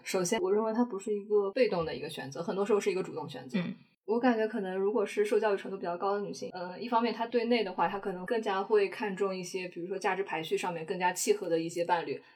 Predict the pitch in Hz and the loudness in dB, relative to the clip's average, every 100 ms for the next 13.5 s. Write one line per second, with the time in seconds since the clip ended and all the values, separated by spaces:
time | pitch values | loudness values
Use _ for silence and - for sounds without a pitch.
0 | _ - 202 226 247 240 226 208 220 185 | _ -4 -2 2 6 8 6 4 -2 -4
1 | - _ 220 226 185 180 240 208 208 208 | -6 _ -6 -4 -6 0 0 2 0 2
2 | 202 151 156 165 185 214 214 - 180 165 | 0 0 -4 -6 -2 -2 -2 -2 -2 0
3 | 175 175 175 190 185 185 180 190 196 185 | 0 0 2 2 2 0 0 0 2 2
4 | 190 180 196 190 185 190 220 190 254 247 | 2 2 -2 -2 -4 0 4 6 6 4
5 | - 196 165 139 - _ - 185 190 175 | 2 0 0 -4 -4 _ -2 0 2 0
6 | 151 143 175 170 180 175 190 208 196 202 | -4 -6 -4 0 2 2 6 6 8 4
7 | 175 - 170 180 165 175 180 175 165 165 | 2 -2 2 2 2 0 2 2 4 4
8 | 160 160 151 135 196 202 202 196 196 170 | 2 -2 -4 -6 -2 0 0 -4 -4 -4
9 | 165 180 202 190 - - 185 170 190 190 | 0 6 6 6 -6 -6 -2 2 2 0
10 | 165 170 160 214 190 156 143 143 143 135 | -2 -2 -2 0 0 0 -2 -2 -4 -6
11 | - 139 135 127 247 277 - 202 175 139 | -6 -8 -6 -6 -10 -14 -4 0 0 -2
12 | 175 - 160 - 156 160 180 165 151 151 | -4 -6 -6 -2 0 0 2 2 2 2
13 | 170 - 240 131 139 | 0 -4 -6 -4 -6